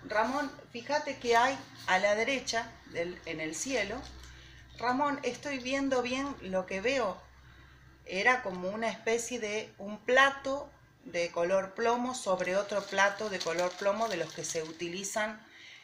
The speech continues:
eh, para llevar en el camping, <laughs> como decimos nosotros,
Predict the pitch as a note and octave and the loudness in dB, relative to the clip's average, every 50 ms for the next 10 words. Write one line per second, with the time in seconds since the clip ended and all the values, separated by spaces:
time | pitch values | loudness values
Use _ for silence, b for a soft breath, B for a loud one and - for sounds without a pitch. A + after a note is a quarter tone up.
0 | B B - - D3+ D3 D3 E3 E3+ D3 D3+ - A#2 - - - D#3 D#3+ D#3+ D#3 | B B -6 -4 -2 -2 -2 -2 -4 -4 -6 -8 -10 -4 0 4 4 4 4 4
1 | - - E3+ E3 F3 F3+ F#3 F3+ F3+ F3 E3+ D#3+ D3+ D3+ D#3 D#3 - - E3+ E3+ | 0 0 2 2 2 2 2 2 -2 -2 -2 -4 -4 -4 -4 0 2 2 2 2
2 | E3 E3 - D#3 E3 F3+ D#3 - - A3 - - - G#3+ - - F3 F3 D#3+ D#3 | 0 -4 -6 -4 -4 -4 0 2 2 2 4 4 2 2 2 0 -6 -6 -4 -4
3 | D#3+ - - F#3 F#3 F#3 - F#3+ F3 - - - D#3+ D#3+ D#3 - E3 E3 E3 | -4 -4 -4 -4 -4 -4 -4 -6 -6 -6 -6 -4 -4 -4 -4 -4 -6 -6 -6